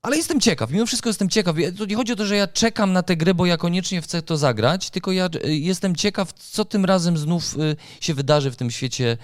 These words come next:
y, gier planszowych na podstawie gier wideo. Bo Dead by Daylight to ogólnie to jest dobra gra, e, akcji, mówię to o grze wideo. Y, to jest gra, w której, mm, którego jakby głównym trybem jest tryb ko-,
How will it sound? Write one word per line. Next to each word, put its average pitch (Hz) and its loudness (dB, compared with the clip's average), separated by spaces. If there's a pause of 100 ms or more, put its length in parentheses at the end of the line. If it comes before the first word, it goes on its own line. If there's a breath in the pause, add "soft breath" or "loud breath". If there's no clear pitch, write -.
(360 loud breath)
y, 110 4
gier 151 2
planszowych 139 0
na 139 0
podstawie 123 0
gier 127 4
wideo. 107 2
Bo 127 2
Dead 196 2
by 160 0
Daylight 131 2
to 160 -2
ogólnie 240 0
to 202 -4
jest 147 -4
dobra 208 4
gra, 131 2
e, 135 -2
akcji, 131 -2
mówię 143 -2
to 160 -2
o 147 -4
grze 139 2
wideo. 113 2 (800 loud breath)
Y, 113 0
to 156 -2
jest 175 0
gra, 165 0
w - -8
której, 147 2
mm, 123 0
którego 120 -4 (120)
jakby 120 -6 (120)
głównym 143 0
trybem 135 0
jest 123 -4
tryb 143 -4
ko-, 131 2